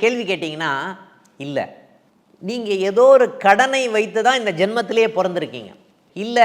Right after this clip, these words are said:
அப்படின்னா குழந்தைகள் சம்பந்தப்பட்ட கடன், அதுவும் கடன் தான். அவங்களுக்கு சேர்க்க வேண்டிய விஷயங்களை சரியாக சேர்க்கல, இல்ல குழந்தைகள் இல்ல அப்படின்ற விஷயமும் கடனாக வரக்கூடிய. அதனால நாம படக்கூடிய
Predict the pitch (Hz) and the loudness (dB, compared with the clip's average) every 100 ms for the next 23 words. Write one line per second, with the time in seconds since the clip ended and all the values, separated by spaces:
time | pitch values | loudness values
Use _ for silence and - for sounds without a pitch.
0 | 208 - 156 180 180 160 - 214 262 277 | 2 0 -2 -4 -4 -6 -2 0 0 -2
1 | 277 285 269 262 247 240 247 240 254 - | 2 2 2 0 -4 -4 -6 -4 -4 -2
2 | 247 220 277 262 214 214 208 - - 220 | -4 -4 -2 2 4 6 4 0 -2 0
3 | 330 294 240 202 139 - - _ _ _ | 0 0 0 0 -2 -8 -18 _ _ _
4 | _ - 151 277 285 277 - 240 226 262 | _ -4 0 2 2 2 0 2 6 6
5 | 240 254 233 233 226 202 185 196 185 233 | 4 2 4 4 2 -2 -2 -4 -2 -2
6 | 269 220 214 208 196 - 185 - 151 127 | -2 -2 0 0 0 0 -2 -2 -6 -4
7 | 202 226 - 202 233 226 196 180 170 208 | 0 0 0 -2 0 -2 -2 -6 -8 -4
8 | 208 190 - 113 160 165 175 170 160 151 | 2 2 2 2 2 2 0 -2 -2 -4
9 | 190 202 262 269 196 214 214 190 175 156 | -6 -6 -6 -2 0 4 4 4 2 0
10 | 143 143 196 208 220 240 262 214 190 185 | 0 2 2 2 4 4 2 2 0 -2
11 | - 175 202 208 202 185 | -2 0 2 0 -2 -2